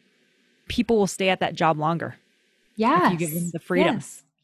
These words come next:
Speaker 2: I love
Speaker 1: You know,
Speaker 2: that.
Speaker 1: there's a lot more loyalty when you give freedom to your, your employees and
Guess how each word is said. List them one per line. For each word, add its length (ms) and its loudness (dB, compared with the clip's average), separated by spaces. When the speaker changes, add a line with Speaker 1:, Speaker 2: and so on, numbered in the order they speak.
Speaker 2:
I 100 -2
love 220 2
Speaker 1:
You 80 2
know, 60 4
Speaker 2:
that. 20 4
Speaker 1:
there's 120 2
a 60 8
lot 220 8
more 200 4
loyalty 920 0
when 300 0
you 340 2
give 220 2
freedom 560 0
to 140 -6
your, 520 0
your 400 -4
employees 720 0
and 220 -2